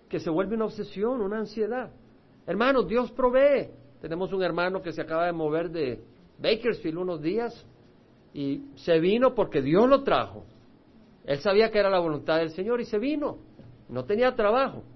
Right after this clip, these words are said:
Pero Carlos sabía que tenía que venirse acá un tiempo,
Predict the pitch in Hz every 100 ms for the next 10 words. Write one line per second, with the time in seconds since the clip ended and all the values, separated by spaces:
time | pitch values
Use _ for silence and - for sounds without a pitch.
0 | - _ _ _ - _ _ - _ _
1 | _ - - - _ _ _ _ _ _
2 | _ - - 135 127 147 185 226 240 196
3 | 165 180 220 - 139 127 131 175 175 156
4 | 156 196 175 135 143 151 147 180 120 -